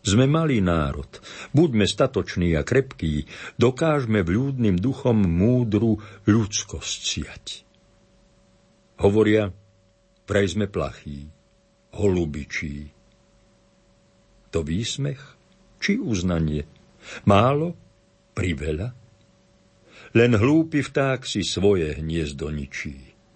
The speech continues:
Náš život, rodina, vlasť, Boh a dôvera. Hľa, Pán vesmíru daroval nám slobodu.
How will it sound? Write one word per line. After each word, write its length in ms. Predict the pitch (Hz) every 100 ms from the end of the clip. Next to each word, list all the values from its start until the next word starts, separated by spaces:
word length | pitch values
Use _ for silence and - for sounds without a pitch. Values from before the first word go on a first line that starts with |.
| _ _ _ _ _ _ _ _ _ _ _ _ _ -
Náš 320 | 92 92 76 82
život, 400 | 123 110 76 - - - _ _ _ -
rodina, 560 | - 110 113 90 85 73
vlasť, 720 | 67 85 107 - - - - _ _ _ _ _ -
Boh 480 | 92 101 - - - _ _ _ _ _ -
a 60 | 87
dôvera. 640 | 78 78 69 67 67 65 _ _ _ _ _ _ _ _ _ _ _ _ _ _ _ - - - _ _ _ -
Hľa, 260 | 113 110 - - -
Pán 320 | 117 120 120
vesmíru 560 | 120 117 117 117 117
daroval 480 | 107 107 110 110 110
nám 240 | 113 113 107
slobodu. 640 | - 87 76 69 65 65